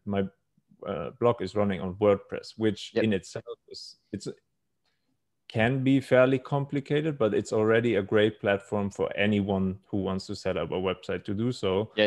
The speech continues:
Speaker 2: yeah.
Speaker 1: Um, but I got questions, and then people started doing it, and they kept asking me. And so I saw, okay, there's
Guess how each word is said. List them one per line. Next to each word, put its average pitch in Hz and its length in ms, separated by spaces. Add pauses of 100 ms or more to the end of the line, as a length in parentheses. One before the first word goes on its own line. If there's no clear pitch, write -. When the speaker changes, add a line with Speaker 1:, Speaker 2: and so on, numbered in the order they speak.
Speaker 2:
yeah. 98 60 (420)
Speaker 1:
Um, 101 420 (220)
but 101 140
I 98 80
got 98 280
questions, 135 640
and 98 160
then 95 140
people 101 280
started 95 360
doing 123 360
it, 113 120
and 98 120
they - 60
kept - 260
asking 117 420
me. 107 200
And 98 100
so 104 140
I 95 80
saw, 101 300
okay, 113 260
there's 101 260